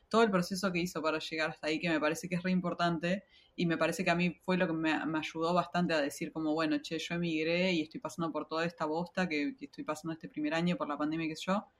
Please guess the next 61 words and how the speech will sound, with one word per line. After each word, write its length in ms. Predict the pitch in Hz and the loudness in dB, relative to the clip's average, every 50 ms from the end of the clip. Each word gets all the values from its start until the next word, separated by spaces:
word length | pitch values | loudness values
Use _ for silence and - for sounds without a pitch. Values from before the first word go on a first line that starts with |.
| _ _ _ - | _ _ _ 4
y 60 | 208 | 8
hay 80 | 240 | 10
un 60 | 247 240 | 10 10
montón 260 | 240 226 226 262 240 | 10 10 8 6 6
de 60 | 202 | 6
otra 160 | 160 170 151 | 4 0 -2
gente 260 | - - 156 151 147 | 0 -2 -2 0 -2
que 80 | - - | -4 -8
está 160 | - - - | -8 -2 0
en 80 | 160 160 | 2 2
la 100 | 160 156 | 2 2
misma 380 | 160 165 165 160 185 185 185 | 2 0 2 2 4 4 4
y 60 | 180 180 | 4 4
que 100 | 156 143 | 2 -2
puedo 220 | - - 160 165 | 0 0 0 2
decir, 280 | 165 160 156 - 170 165 | 2 2 0 0 0 2
ah, 120 | 170 165 | 2 2
listo, 280 | 156 160 175 - - 156 | 2 0 -4 -6 -4 -2
me, 220 | 151 156 147 135 - 294 147 - 294 285 285 - _ _ _ _ _ _ _ _ | 0 2 2 0 0 -2 -4 -4 -4 -4 -6 -8 _ _ _ _ _ _ _ _
como 160 | - 165 160 | -4 0 2
me 380 | 151 147 - - - - 160 160 | 2 2 2 0 -2 0 2 2
entienden 540 | 156 151 - 165 180 190 190 196 196 202 190 | 2 0 0 2 2 4 4 4 4 4 4
o 60 | 165 | 4
me 120 | 156 151 | 4 2
pueden 200 | 151 175 175 180 | 2 2 2 2
entender, 580 | 180 170 - 151 151 151 160 175 185 185 190 185 | 2 2 0 0 -2 0 2 4 4 6 4 4
o 220 | 139 - 151 151 | 2 2 2 4
hablar 360 | 151 156 156 156 165 170 175 | 4 4 4 4 2 2 2
con, 360 | 180 180 175 165 160 - - - | 2 -2 -2 0 -2 -4 -6 -8
con, 460 | - - 151 147 147 147 143 143 - | -8 -6 -6 -4 -4 -6 -6 -8 -8
con 180 | - 156 151 151 | -4 -2 -2 -2
gente 300 | - 175 170 170 165 170 | 0 0 0 0 0 -2
que 60 | - | -2
ya 160 | 160 - 170 165 | -4 -6 -6 -6
sabes 380 | - - 165 165 170 170 170 - | -2 0 2 2 2 0 0 -4
que 140 | 160 147 | -6 -4
lo 160 | 143 147 151 151 | -2 0 0 0
hizo, 560 | 160 165 160 - - - 180 175 180 180 - _ _ _ _ - - _ _ - | 0 -2 -4 -6 -4 -4 -2 -2 -2 -4 -6 _ _ _ _ -20 -20 _ _ -6
eh, 400 | - 165 156 151 151 147 147 147 | -2 0 0 0 0 0 0 0
y 400 | 139 - - - 151 151 151 156 | -2 -2 -2 -2 0 2 2 2
es 120 | 165 175 | 2 2
la 80 | 175 156 | 0 0
gente 260 | - - 165 165 170 | 0 -2 -2 -2 0
que 100 | 160 156 | -2 -2
te 80 | - - | -4 -4
termina 280 | - 156 151 160 165 | -2 0 0 2 2
empoderando 480 | 165 165 147 147 147 147 156 160 160 156 | 2 0 0 0 0 2 2 2 0 2
también 240 | 151 151 151 160 160 | 2 2 2 2 2
para 120 | 160 151 | 2 0
decir, 200 | 151 - 170 - | 0 -2 -6 -8
che, 200 | - - 190 190 | -2 0 2 2
mirá, 260 | 180 175 185 190 185 | 2 4 4 2 2
sí, 160 | 185 - 185 180 | 2 0 -2 -2
yo 160 | - 185 180 | -2 -2 0
también 260 | 196 196 196 196 180 | 0 2 2 2 2
la 100 | 170 - | 2 0
pasé 240 | - 156 - - 160 | 0 -2 -4 -6 -6
re 140 | 160 165 170 | -2 2 6
mal, 240 | 185 202 214 220 185 | 8 8 8 8 8
o, 140 | 170 165 156 | 4 2 2
o, 480 | 143 - - 147 143 143 143 139 - | 0 -2 -2 -4 -2 -2 -4 -6 -10